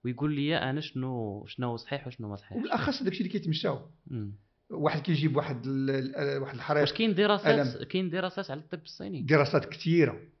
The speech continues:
Speaker 2: ومع الأسف الأغلبية ماشي في الصين، ال-، الأغلبية في دول أخرى.
Speaker 1: دراسات يعني
Speaker 2: كاين
Speaker 1: مقالات.
Speaker 2: حتى في الصين، كاين في الصين،
Speaker 1: مم.
Speaker 2: آه، عدد كبير، ولكن كاين حتى دراسات في، في أمريكا، في اليابان، في،
Speaker 1: مم.
Speaker 2: في أوروبا، كاين دراسات، آه،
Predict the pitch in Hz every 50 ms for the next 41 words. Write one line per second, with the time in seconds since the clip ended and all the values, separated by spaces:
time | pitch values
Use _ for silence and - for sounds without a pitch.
0 | _ _ _ _ _ _ _ _ _ - 135 131 131 123 131 135 - 127 123 -
1 | 151 127 139 - 135 120 127 127 117 120 131 139 135 127 - 180 151 - - -
2 | 107 104 113 - - 123 113 117 123 - 131 120 123 123 110 131 143 135 - -
3 | 127 131 135 - - - 131 113 104 135 143 139 135 165 156 156 - 117 123 123
4 | 131 226 226 233 135 135 131 392 381 - - - 143 117 113 - 151 160 185 190
5 | 160 - - 165 160 151 139 123 120 117 113 113 117 104 110 117 104 127 - -
6 | - 135 127 180 240 - - - - _ _ _ _ _ _ _ _ _ _ -
7 | 135 131 127 127 123 135 139 143 139 139 190 196 190 - 208 180 180 - - 202
8 | 156 160 147 143 143 - 151 - - - - 139 127 123 123 123 123 120 120 117
9 | 113 - - - - 120 117 120 113 113 - 156 180 196 202 208 185 - - 160
10 | 120 127 123 117 110 139 151 175 190 196 202 190 - - - 139 127 123 120 113
11 | 117 - - - _ - _ 127 113 104 101 - - 123 - - 131 123 117 -
12 | - 185 220 220 - - 151 135 131 139 127 127 131 - - 208 214 214 - -
13 | 175 147 135 135 135